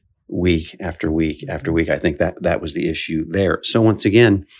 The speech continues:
we could spend, you know, we could spend the rest of the day debating that. And I think the wonderful thing that you've done with these is to say, "Well,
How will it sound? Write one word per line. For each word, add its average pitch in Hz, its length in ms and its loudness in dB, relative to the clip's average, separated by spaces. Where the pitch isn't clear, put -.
we 113 140 6
could 131 160 2
spend, 101 540 2
you 113 140 4
know, 95 120 6
we 98 120 4
could 98 120 2
spend 98 200 2
the 98 60 4
rest 98 280 2
of 104 80 -4
the 110 120 0
day 98 580 6
debating 98 500 4
that. 82 320 -4
And 101 140 -4
I 90 100 -2
think 95 360 -4
the 92 280 -6
wonderful 98 320 2
thing 90 180 0
that 90 120 -2
you've 127 360 4
done 82 260 0
with 87 120 -4
these 90 240 -2
is - 120 -4
to - 60 -4
say, 98 200 2
"Well, 107 220 0